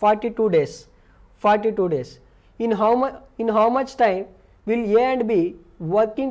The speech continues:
together finish the work? ఏ అంట ఎనభై రోజుల్లో చేయగలడు, తను పది రోజులు వర్క్ చేసిన తర్వాత రిమైనింగ్ వర్క్ని, రిమైనింగ్ వర్క్ని బి వచ్చేసి just ఫార్టీ టూ డేస్‌లో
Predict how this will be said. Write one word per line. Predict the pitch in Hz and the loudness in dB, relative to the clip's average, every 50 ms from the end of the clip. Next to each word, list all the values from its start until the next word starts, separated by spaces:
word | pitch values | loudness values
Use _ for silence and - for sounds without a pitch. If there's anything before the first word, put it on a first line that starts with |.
| 233 247 | -4 -4
together | 240 226 196 226 226 214 226 220 170 156 165 - - - - _ _ _ _ - | -4 -2 0 0 2 2 2 0 0 -2 -4 -8 -14 -20 -20 _ _ _ _ -4
finish | 233 233 233 220 220 - 170 | -4 -2 -2 -4 -4 -4 -4
the | 233 247 226 160 147 | -4 -2 -4 -4 -6
work? | 143 131 - - - _ _ - _ _ _ _ _ _ _ _ - | -6 -6 -8 -14 -20 _ _ -20 _ _ _ _ _ _ _ _ -4
ఏ | 175 196 240 262 269 | 2 4 6 6 6
అంట | 269 262 254 269 220 185 175 180 - - - - 180 190 | 4 4 4 6 6 6 4 2 0 -6 -8 -4 -2 0
ఎనభై | 202 233 240 247 247 240 | 0 0 0 0 2 2
రోజుల్లో | 240 247 247 247 247 247 247 226 - | 2 2 0 0 -2 -2 -2 -2 0
చేయగలడు, | 220 214 214 214 214 214 214 220 247 254 - - _ _ _ _ _ _ _ _ _ _ 240 | -2 0 2 2 2 2 2 0 -2 -4 -6 -10 _ _ _ _ _ _ _ _ _ _ 0
తను | 240 254 240 240 | 0 0 2 2
పది | 240 233 233 233 220 | 4 4 4 4 4
రోజులు | 233 254 262 269 240 | 4 4 4 4 2
వర్క్ | 233 226 226 - - | 2 0 -2 -2 -2
చేసిన | 262 254 254 254 247 226 247 | -2 -2 -2 -4 -4 0 2
తర్వాత | 220 214 220 220 220 220 226 226 190 170 170 180 - - - _ _ _ _ _ - 175 180 202 | 2 4 4 2 2 2 4 2 2 2 0 -2 -6 -14 -20 _ _ _ _ _ -8 -4 0 0
రిమైనింగ్ | 220 240 247 269 277 277 277 269 254 247 | 2 2 4 4 4 4 2 2 4 4
వర్క్ని, | 247 240 247 - 254 247 185 170 175 - - - _ _ _ _ _ _ _ _ _ _ _ - 180 175 190 | 4 4 2 2 4 4 4 4 2 -2 -8 -18 _ _ _ _ _ _ _ _ _ _ _ -12 -6 -4 -2
రిమైనింగ్ | 220 240 262 269 277 269 262 247 233 | -2 0 0 0 0 0 0 0 0
వర్క్ని | 226 226 233 247 220 175 170 175 - - _ _ _ _ _ - 156 | 0 0 -2 -2 0 -2 -2 -4 -8 -14 _ _ _ _ _ -6 -4
బి | 208 262 277 269 262 | -2 2 2 4 2
వచ్చేసి | 262 262 262 247 - 285 302 311 403 339 220 156 185 | 2 0 -2 -4 -4 -4 -6 -6 -8 -12 -8 -6 -4
just | 233 240 - - - - | -4 -4 -6 -6 -2 2
ఫార్టీ | 220 240 240 254 254 226 269 | 2 2 2 0 -2 -2 -2
టూ | 247 220 233 | 0 0 0
డేస్‌లో | 240 233 269 277 | 0 0 0 -4